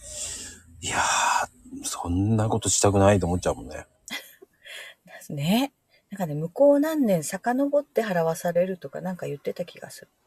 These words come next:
Speaker 1: まあね、そういう、まあお仕事だからしょうがないと思いますけど。
Speaker 2: うん。
Speaker 1: うん。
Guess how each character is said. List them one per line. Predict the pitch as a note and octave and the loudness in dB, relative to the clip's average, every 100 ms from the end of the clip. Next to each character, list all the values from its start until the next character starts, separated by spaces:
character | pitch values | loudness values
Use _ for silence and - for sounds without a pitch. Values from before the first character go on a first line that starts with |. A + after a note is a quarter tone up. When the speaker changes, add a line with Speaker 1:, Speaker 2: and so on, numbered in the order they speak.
| _ _ _ _ _ _ _ _ _ _ _ - - - _ _ | _ _ _ _ _ _ _ _ _ _ _ -20 -20 -20 _ _
Speaker 1:
ま | - - - | -14 -8 -8
あ | |
ね、 | - F#2 F#2 - | -6 -4 -4 -4
そ | - - D#2 | -10 -12 -10
う | C#2+ | -8
い | C2 | -8
う、 | A1+ B1 - | -8 -8 -4
ま | D#2+ | -2
あ | D#2 | -2
お | |
仕 | - B2 | 2 4
事 | D#3+ | 4
だ | C#3 | 4
か | G2 D#2+ | 4 2
ら | |
し | - | 2
ょ | G2 | 4
う | B2 | 6
が | D#3+ | 6
な | |
い | D3+ | 6
と | |
思 | G2 F#2+ | 6 8
い | |
ま | C3+ | 8
す | C3+ | 6
け | - | 0
ど。 | D2+ - - - _ _ _ _ - | -6 -6 -8 -12 _ _ _ _ -14
Speaker 2:
う | D#3 | -8
ん。 | F#3 B3 B3 F3+ C#3 | -4 -4 -4 -4 0
Speaker 1:
う | G2 G2+ G2 F#2+ | 4 6 6 6
ん。 | F2+ | 4